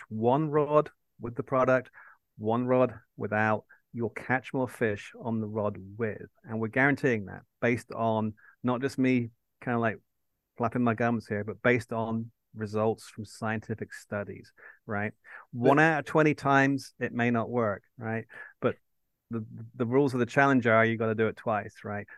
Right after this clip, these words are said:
Speaker 1: So it's a one in, just statistically, what if they do it right? There's a one in four hundred chance they won't catch more fish twice in a row. And that's what we're hanging our hat on, right? We absolutely believe anglers will catch more fish. And that's gonna be our buzz line <laughs> at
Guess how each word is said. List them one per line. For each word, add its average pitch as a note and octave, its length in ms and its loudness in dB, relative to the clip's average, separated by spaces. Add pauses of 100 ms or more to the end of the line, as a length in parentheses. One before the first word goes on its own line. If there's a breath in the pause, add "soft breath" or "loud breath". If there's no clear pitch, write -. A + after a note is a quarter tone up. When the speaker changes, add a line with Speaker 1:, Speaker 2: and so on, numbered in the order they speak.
Speaker 1:
So C3+ 220 4
it's A#2 100 -2
a B2+ 40 2
one C3+ 600 4
in, B2 320 0
just - 160 -2
statistically, B2 540 6
what A#2+ 340 0
if A#2 80 0
they A#2+ 100 0
do B2+ 180 2
it D3 40 6
right? C#3 340 -2
There's A2+ 140 -8
a A#2+ 40 -4
one A#2 300 0
in C#3 120 0
four B2+ 340 -2
hundred A#2+ 400 -2
chance G#2+ 400 -6
they G#2+ 120 -4
won't A2 260 -4
catch - 260 -8
more G#2 160 -6
fish - 220 -12
twice G2+ 280 -10
in G2+ 60 -12
a G2 60 -12
row. G2 220 -16 (460 soft breath)
And A2+ 240 -2
that's C3 340 2
what B2 140 4
we're A#2 140 0
hanging A2+ 300 0
our G#2 140 -4
hat A2+ 260 -2
on, G2+ 180 -10
right? G2+ 280 -10
We G#2+ 240 -8
absolutely B2+ 600 0
believe A#2 420 -4 (480)
anglers G#2+ 300 -6
will G2+ 60 -14
catch G2 280 -10
more G2 140 -14
fish. G2 320 -14 (540 soft breath)
And A2 160 0
that's C3 160 2
gonna C#3 180 6
be B2+ 180 6
our A#2 160 8
buzz C3 380 6
line A#2+ 440 4
<laughs> - 500 -4
at B2 320 4